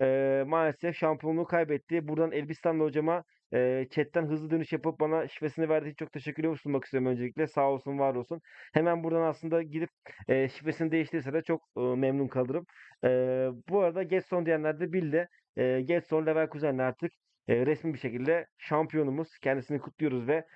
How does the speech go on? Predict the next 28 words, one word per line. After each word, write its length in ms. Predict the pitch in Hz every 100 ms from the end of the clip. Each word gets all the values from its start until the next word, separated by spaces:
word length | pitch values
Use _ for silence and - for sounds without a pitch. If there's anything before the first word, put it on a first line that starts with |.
| - -
beş 280 | 135 156 147
bin 180 | 143 131
coins 320 | - 151 139
hediyesini 480 | 143 131 135 135 131
de 200 | 165 165 _ -
birazdan 460 | 147 127 127 151
hesabına 460 | 139 - 131 120 139
aktaracağız. 520 | 139 151 131 139 165 - _ _ -
Umarız, 500 | 151 135 143 151 _ _ _ -
e, 260 | 120 120
onu 320 | 117 143 131
da 100 | 127
güzel 300 | 143 127 147
bir 60 | 123
şekilde 280 | 120 139 127
değerlendirir 480 | 127 131 123 117 110
diye 220 | 139 156 _ _ -
düşünüyoruz. 420 | 127 147 139 123
Evet, 280 | 170 202 -
bir 100 | 175
maç 220 | 185 208
detayları 380 | 185 180 170 156
diyelim 240 | 156 156
bakalım. 240 | 147 147 165
Hatta 360 | 160 - 175
bunu 160 | 170 175
buradan 360 | 165 175 180 175
değil, 180 | 175